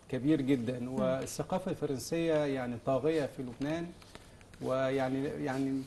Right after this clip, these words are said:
Speaker 1: تقريبا سبعين في المية، ما عنديش إحصائية، لكن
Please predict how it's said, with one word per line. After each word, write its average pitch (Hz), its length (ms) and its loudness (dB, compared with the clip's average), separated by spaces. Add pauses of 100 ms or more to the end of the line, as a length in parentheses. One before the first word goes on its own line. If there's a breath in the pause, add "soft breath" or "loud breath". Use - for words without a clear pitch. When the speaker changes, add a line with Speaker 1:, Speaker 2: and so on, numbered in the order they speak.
Speaker 1:
تقريبا 170 540 0
سبعين 151 300 0
في 165 120 -2
المية، 131 580 2
ما 107 100 -4
عنديش 131 280 -2
إحصائية، 135 520 0
لكن 123 500 -4